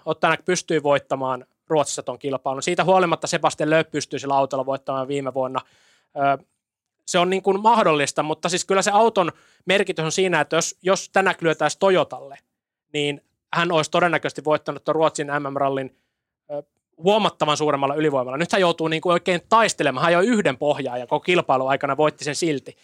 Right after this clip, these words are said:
Elikkä kyllä sillä autolla on merkitys, mutta, mutta kun ne ovat niin lähellä,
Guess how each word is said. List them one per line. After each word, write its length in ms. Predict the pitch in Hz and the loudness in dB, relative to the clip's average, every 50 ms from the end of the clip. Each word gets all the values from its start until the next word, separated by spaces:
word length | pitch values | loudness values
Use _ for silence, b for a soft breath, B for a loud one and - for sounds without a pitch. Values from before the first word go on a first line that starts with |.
| b b b b b - | b b b b b -2
Elikkä 220 | 143 156 - 165 | -2 0 0 0
kyllä 160 | - 190 190 | 2 2 0
sillä 180 | 185 - 196 196 | 2 2 4 4
autolla 340 | 240 262 - - 170 160 170 | 4 4 4 2 0 0 2
on 240 | 185 202 226 214 202 | 2 0 0 2 2
merkitys, 420 | 214 240 226 214 180 151 156 - | 2 2 0 0 -2 -6 -6 -4
mutta, 300 | 165 160 160 _ 175 160 b b b b b b b - | -4 -6 -2 _ 0 0 b b b b b b b -6
mutta 200 | 165 165 - 190 | -4 -4 -2 -2
kun 140 | - 185 | 0 0
ne 80 | 185 196 | 2 2
ovat 260 | 208 208 196 190 - | 4 4 2 2 0
niin 200 | 220 233 233 220 | 0 0 0 2
lähellä, 420 | 247 240 214 220 175 147 139 135 | 0 0 0 0 0 0 0 -2